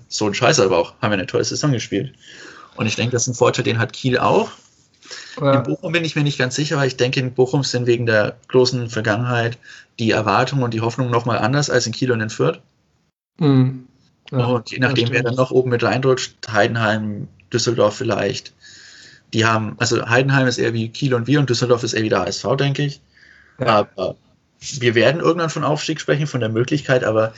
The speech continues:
Speaker 1: ich denke nicht, dass jemals irgendjemand sagen würde, „Wir müssen aufsteigen“, oder „Wir erwarten den Aufstieg“, außer wir sind natürlich mit fünf Punkten Vorsprung Erster oder so. Also, wenn das kommt, dann gebe ich dir recht.
Speaker 2: <laughs> Ja, okay. Vielleicht sprechen wir uns ja in der zweiten, äh, Jahreshälfte, dann, im zweiten Saisonhälfte dann wieder.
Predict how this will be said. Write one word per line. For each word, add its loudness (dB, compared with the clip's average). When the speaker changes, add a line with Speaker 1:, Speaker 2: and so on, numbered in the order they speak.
Speaker 1:
ich -12
denke 0
nicht, 0
dass -2
jemals 0
irgendjemand 0
sagen 4
würde, -2
„Wir -4
müssen 2
aufsteigen“, 0
oder -10
„Wir 2
erwarten 2
den -6
Aufstieg“, -6
außer -2
wir -6
sind -2
natürlich -6
mit -6
fünf -4
Punkten -4
Vorsprung 0
Erster -2
oder -8
so. -8
Also, -4
wenn -2
das 0
kommt, 0
dann 2
gebe -2
ich -2
dir -6
recht. -8
Speaker 2:
<laughs> -20
Ja, -10
okay. -8
Vielleicht 4
sprechen 4
wir 4
uns 0
ja 4
in 2
der 0
zweiten, -4
äh, -4
Jahreshälfte, -2
dann, -10
im 0
zweiten 2
Saisonhälfte -2
dann -2
wieder. 0